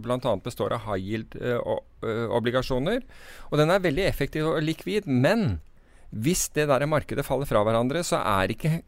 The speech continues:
high yield-markedet stort nok til å absorbere et sånt salgspress, fordi det er, det blir veldig tynt, og det er ikke på skjerm. Ehm, slik at du må forstå hva du investerer i.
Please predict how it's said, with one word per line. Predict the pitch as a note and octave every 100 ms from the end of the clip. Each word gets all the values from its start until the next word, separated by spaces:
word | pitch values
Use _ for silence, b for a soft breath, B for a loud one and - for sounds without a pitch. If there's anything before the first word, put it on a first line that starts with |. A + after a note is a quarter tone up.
| - -
high | F#2+
yield-markedet | G2 A#2 B2+ B2+ - A#2 C#3+
stort | - - A2 A#2 -
nok | F#3 -
til | B2+
å | B2
absorbere | - C3 A2 G2 F#2 B2+ C#3+ -
et | C3+
sånt | C#3 C#3
salgspress, | A#2+ A2+ - G3 -
fordi | C3+ C3
det | C3
er, | A#2+ C3
det | - - A#2+
blir | C3+ C#3+
veldig | C3 F2+ -
tynt, | G3+ F3 - B B B -
og | C#3
det |
er | A#2+ G2
ikke | -
på | C#3+
skjerm. | - F#3 G#3+ B2 b b b b b b -
Ehm, | C3+ C3+ C#3 C#3 -
slik | B2+ D3+ D3
at | D3+
du | D#3+
må | D#3
forstå | D3 - - E3 - - C3 C#3+ C3+
hva | B2+
du | C3+
investerer | C#3 D3+ C#3+ C3
i. | F3+